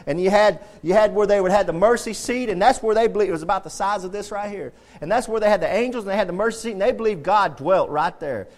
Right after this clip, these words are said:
And only the, only one time a year they went into that place, the Holy of Holies, only one time a year. And the high priest was allowed to go in, and he only went in through the precious blood of a lamb sprinkled. And he'd walk in,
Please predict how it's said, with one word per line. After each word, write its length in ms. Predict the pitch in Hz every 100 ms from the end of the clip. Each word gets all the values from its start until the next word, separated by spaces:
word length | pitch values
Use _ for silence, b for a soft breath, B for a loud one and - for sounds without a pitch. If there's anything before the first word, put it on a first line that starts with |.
| B -
And 100 | -
only 380 | 247 311 311 302
the, 220 | 269 254 B B -
only 260 | 240 285 220
one 300 | 190 269 285
time 260 | 269 269
a 40 | 240
year 160 | 240
they 120 | 196 165
went 200 | 180 175
into 160 | 151
that 220 | 139 131
place, 360 | - 143 110 90
the 160 | 127 113
Holy 300 | 156 180 190
of 100 | 160
Holies, 460 | 160 135 87 80 -
only 220 | 170 147
one 200 | 143 185
time 260 | 196 175
a 40 | 160
year. 260 | 123 95
And 240 | 80 - 120
the 20 |
high 220 | 165 196
priest 300 | 196 214 214
was 140 | 196 180
allowed 300 | 185 190 190
to 40 |
go 200 | 190 196
in, 180 | 208 220 B -
and 120 | 147
he 80 | 170
only 240 | 190 226
went 200 | 226 226
in 240 | 220 190 B B _
through 100 | 156
the 100 | 127
precious 460 | - 160 180 190 -
blood 320 | 143 151 151
of 80 | 139
a 60 |
lamb 420 | 135 127 120 110 98
sprinkled. 520 | - 127 120 87 76 _ _ _ _ b b -
And 120 | 139
he'd 140 | 175
walk 360 | 151 196 208 208
in, 400 | 220 233 240 233